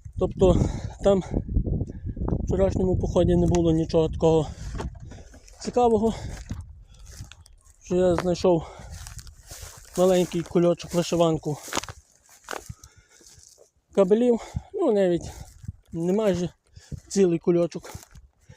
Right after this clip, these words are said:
знайшов кабеля. Навіть не було що показувати. Але латуні десь попався мені латунний,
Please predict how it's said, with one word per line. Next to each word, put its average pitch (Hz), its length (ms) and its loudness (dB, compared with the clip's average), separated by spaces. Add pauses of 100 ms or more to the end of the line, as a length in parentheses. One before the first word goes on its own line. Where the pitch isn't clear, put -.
(560)
знайшов 175 420 0 (1000)
кабеля. 156 400 0 (520)
Навіть 202 300 2
не 196 60 4
було 180 260 2
що - 140 -6
показувати. 151 640 -6 (1800)
Але 185 440 2 (1800)
латуні 185 480 6
десь 175 280 -2 (500)
попався 190 420 2
мені 180 200 4
латунний, 165 640 2